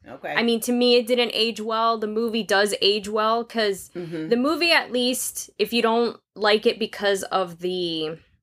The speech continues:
Speaker 2: the elements of the book that are
Speaker 1: Mm-hmm.
Speaker 2: missing, I think the acting and the way it's executed is at least good.
Speaker 1: I
Speaker 2: You
Speaker 1: can
Speaker 2: didn't
Speaker 1: see
Speaker 2: even
Speaker 1: that.
Speaker 2: have to read the book, and it could be a movie on its own.
Speaker 1: Mm-hmm.
Speaker 2: But the miniseries, it was very cheesy.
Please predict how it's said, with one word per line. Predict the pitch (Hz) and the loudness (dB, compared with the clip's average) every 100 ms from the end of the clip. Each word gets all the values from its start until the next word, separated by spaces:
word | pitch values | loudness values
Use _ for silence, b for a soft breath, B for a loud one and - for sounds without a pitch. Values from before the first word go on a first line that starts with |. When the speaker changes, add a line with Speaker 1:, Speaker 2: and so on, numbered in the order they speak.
| _ - _ - | _ -20 _ -6
Speaker 2:
the | 123 - - - | -4 -2 0 2
elements | 202 196 196 190 | 2 2 0 -2
of | 170 | -4
the | |
book | 160 190 196 - - | -2 0 0 -2 -8
that | 180 208 | 0 2
are | 214 | 2
Speaker 1:
Mm-hmm. | |
Speaker 2:
missing, | 220 220 240 220 233 226 - | 0 0 0 0 -2 -4 -4
I | 185 | -4
think | 190 208 220 | -2 -4 -2
the | - - | -6 0
acting | 196 214 - 208 202 | 2 2 0 -2 -2
and | 185 | -4
the | |
way | 175 180 | -2 -2
it's | 175 - | -2 -4
executed | 185 202 196 208 208 202 | -6 -6 -6 -2 0 -2
is | 180 | -2
at | 175 - | -4 -6
least | 175 190 - | -8 -8 -6
good. | 185 190 233 - | 0 0 0 -4
Speaker 1:
I | 156 | -4
Speaker 2:
You | 170 | 0
Speaker 1:
can | 240 | 2
Speaker 2:
didn't | 262 247 | 4 4
Speaker 1:
see | 247 | 4
Speaker 2:
even | 240 | 2
Speaker 1:
that. | 233 | 2
Speaker 2:
have | 233 226 | 2 2
to | 214 | 0
read | 196 220 | 0 -2
the | 226 | 0
book, | 226 226 226 | 0 0 -2
and | |
it | 175 | -6
could | - - | -8 -10
be | 185 | -6
a | - | -4
movie | 185 180 190 190 | -2 0 0 0
on | 165 156 | 0 -4
its | 151 - | -8 -4
own. | 185 214 247 262 B B | -2 0 0 -2 B B
Speaker 1:
Mm-hmm. | 143 139 139 | -16 -8 -2
Speaker 2:
But | 220 - | -2 0
the | 196 | 0
miniseries, | 208 220 247 240 247 247 254 240 | 2 4 2 0 -2 0 0 0
it | 208 | 0
was | 190 | 0
very | 156 190 196 190 | 0 2 2 0
cheesy. | - - 185 156 156 139 | -4 -6 -6 -4 -6 -6